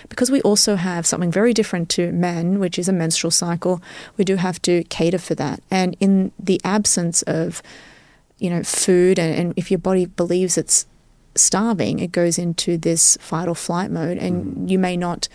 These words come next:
Speaker 1: ovulate for a month, or you may not, you kn-,
Speaker 2: Right.
Speaker 1: you know, menstruate. And I think that that's a, depending on where you are and if you're optimizing for kids or not, you have to be cautious of fasting.
Speaker 2: Right, right. A-, and, um,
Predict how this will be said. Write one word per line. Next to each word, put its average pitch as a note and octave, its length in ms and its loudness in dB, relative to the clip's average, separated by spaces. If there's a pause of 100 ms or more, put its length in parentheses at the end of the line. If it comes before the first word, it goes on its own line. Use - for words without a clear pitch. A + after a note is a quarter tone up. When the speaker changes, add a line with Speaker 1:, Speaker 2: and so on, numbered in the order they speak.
(260)
Speaker 1:
ovulate F#3+ 500 4
for - 200 -2
a D#3 60 2
month, D3+ 360 -4
or F3 80 4
you F3+ 160 2
may F3 180 0
not, F3 240 -4 (260)
you F3+ 120 -12
kn-, F#3 120 0
Speaker 2:
Right. - 100 -4
Speaker 1:
you G3 140 2
know, F#3 160 0
menstruate. F#3 760 2
And F3 360 -2
I F3 60 -4
think F#3+ 160 -2
that F#3 140 -4
that's E3 280 -2
a, F3 260 -2 (760)
depending G3+ 340 0
on F#3 140 0
where F3+ 100 2
you F3+ 200 0
are E3+ 300 0
and F3 180 0
if E3+ 160 -4
you're F3+ 120 0 (360)
optimizing F3+ 580 -2
for G#3+ 100 2
kids F3+ 380 2
or G3+ 80 4
not, F3 300 2
you F3+ 80 2
have F3+ 140 -2
to E3+ 80 -2
be E3 300 0
cautious - 520 -2
of D#3 400 -6 (400)
fasting. E3 560 -6 (100)
Speaker 2:
Right, - 500 -10
right. E2+ 320 -12 (1080)
A-, A#2 180 -4
and, B2+ 640 0
um, G#2 560 0